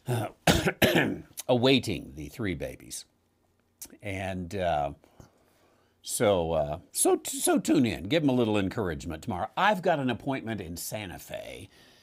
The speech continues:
at nine thirty, and that was the only time we could, uh, do it, so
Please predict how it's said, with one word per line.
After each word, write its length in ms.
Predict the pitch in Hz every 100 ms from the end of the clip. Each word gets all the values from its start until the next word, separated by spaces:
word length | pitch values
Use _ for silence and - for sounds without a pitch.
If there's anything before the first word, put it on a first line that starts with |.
| -
at 200 | 101 98
nine 460 | 104 110 104 104 92
thirty, 500 | - 85 - - _ _ _ _ -
and 360 | 87 95 104 101
that 120 | 107
was 120 | 92
the 60 | 104
only 160 | 107
time 280 | 95 110 104
we 120 | 98
could, 280 | 90 85 71 73
uh, 160 | 69 82
do 220 | 123 165
it, 240 | 147 147 -
so 440 | - 87 71 69